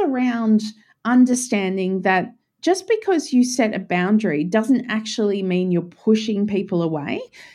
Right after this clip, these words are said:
Instead, think of it as a gift. So I actually think boundaries are the biggest gift we can give each other in relationships,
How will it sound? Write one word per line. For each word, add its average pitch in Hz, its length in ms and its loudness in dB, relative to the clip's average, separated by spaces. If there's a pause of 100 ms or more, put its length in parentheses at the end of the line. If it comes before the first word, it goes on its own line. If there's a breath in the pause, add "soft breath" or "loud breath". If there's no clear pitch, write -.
Instead, 339 640 2
think 359 260 2
of 339 140 0
it 220 260 0
as 220 220 -2
a 214 80 8
gift. 175 580 -2
So 220 200 0
I 247 80 0
actually 359 260 0
think 262 240 0
boundaries 202 460 0
are 185 40 0
the 175 60 0
biggest 196 560 2
gift 180 260 0
we 180 140 -2
can 175 160 0
give 170 200 -4
each 165 200 -6
other 165 240 -6
in 165 140 -6
relationships, 175 720 -6